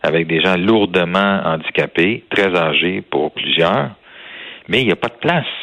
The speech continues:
Fait qu'on les envoie là où on pense que c'est le moins pire. Ça fait pas de ces lieux-là des, des endroits plus adaptés. L'exemple le plus, le plus épouvantable, là, puis je, je vais pas revenir là-dessus, mais à l'île Verte, là, deux personnes hébergées là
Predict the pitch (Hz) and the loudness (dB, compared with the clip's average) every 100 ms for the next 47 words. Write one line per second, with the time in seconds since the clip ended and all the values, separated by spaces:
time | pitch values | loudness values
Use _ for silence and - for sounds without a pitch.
0 | - - - 87 92 98 107 110 120 98 | -14 -8 -4 -2 2 2 4 2 0 2
1 | 117 139 98 113 123 101 92 90 87 110 | 2 2 2 2 2 0 2 2 2 0
2 | 110 113 - - 90 85 87 78 107 151 | 0 -2 -6 -4 -2 0 -2 0 0 2
3 | 147 90 - - - - - - - 73 | 0 -4 -12 -20 -20 -20 -20 -12 -10 -4
4 | 78 - 101 87 85 - 80 76 78 76 | -2 0 0 0 -2 0 -2 0 0 2
5 | 95 85 82 76 73 73 78 73 - 85 | 0 0 -2 -2 -4 -4 -4 -4 -2 -2
6 | - 87 78 76 - - 180 131 - - | -2 -2 -2 -2 -2 0 0 0 -6 -18
7 | - - - 82 80 113 117 82 76 - | -16 -16 -4 -2 0 0 0 -2 -2 -2
8 | 95 98 80 73 76 - 92 82 - 90 | 0 0 0 -4 -6 -4 -2 -2 0 0
9 | 82 - 135 175 101 80 76 73 71 - | 2 0 0 0 0 -2 -2 -4 -2 -2
10 | 71 69 69 69 85 85 78 80 87 82 | -2 -2 -6 -4 -2 -2 0 0 0 0
11 | 73 - 147 78 80 98 82 107 170 - | 0 0 0 2 2 0 0 0 0 -2
12 | 117 131 - _ - - - - - - | -2 -2 -6 _ -20 -20 -20 -20 -20 -20
13 | - 104 120 101 85 - 113 95 87 85 | -4 2 2 2 -2 -2 0 2 2 2
14 | 82 87 107 | 2 2 2